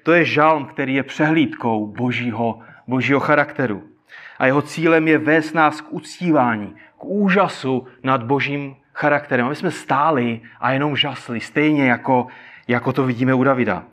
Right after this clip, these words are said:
Tak, eh, vidíme tam hluboké pravdy o boží vševědoucnosti, všudy přítomnosti, všemohoucnosti, nad kterými David rozjímá. A vidíme, že ho vedou, že ho vedou k úžasu a k chvále.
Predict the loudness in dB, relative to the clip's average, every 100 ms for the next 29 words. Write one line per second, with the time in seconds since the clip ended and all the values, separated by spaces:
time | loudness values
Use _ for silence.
0 | -20 -20 -20 -20 _ _ -2 0 0 0
1 | 0 0 -4 -4 0 2 2 2 2 4
2 | 4 2 2 2 0 2 2 2 2 2
3 | 2 0 2 2 4 2 2 -2 -6 -4
4 | -4 -2 0 0 0 -4 -2 0 0 -4
5 | -4 -2 0 2 4 2 0 -4 -6 -4
6 | -4 -4 -8 -18 -18 -10 -4 -4 -2 -2
7 | 0 -2 0 0 0 -2 -8 -20 -8 -2
8 | 0 0 0 2 4 2 0 -4 -14 _
9 | _ _ _ -8 -6 -4 -4 -2 0 2
10 | 2 4 2 0 -8 -2 0 2 2 2
11 | 2 2 -2 -4 0 0 0 -2 -2 0
12 | -2 -2 -4 -2 2 2 2 -2